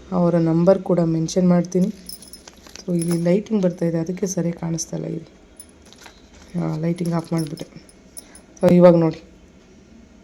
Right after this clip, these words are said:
Rudraksha and Gems Testing Lab. So ಏನೆಲ್ಲ ಆ್ಯಡ್ ಮಾಡಿದ್ದಾರೆ, ಯಾವ ಥರ ಮಾಡಿದ್ದಾರೆ,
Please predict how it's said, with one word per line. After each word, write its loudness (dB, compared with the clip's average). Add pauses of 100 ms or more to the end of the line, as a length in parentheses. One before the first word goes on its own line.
(1400)
Rudraksha 2
and 0
Gems 2 (300)
Testing 0
Lab. -4 (2750)
So 2
ಏನೆಲ್ಲ 4
ಆ್ಯಡ್ 2
ಮಾಡಿದ್ದಾರೆ, 2
ಯಾವ 0
ಥರ -2
ಮಾಡಿದ್ದಾರೆ, 0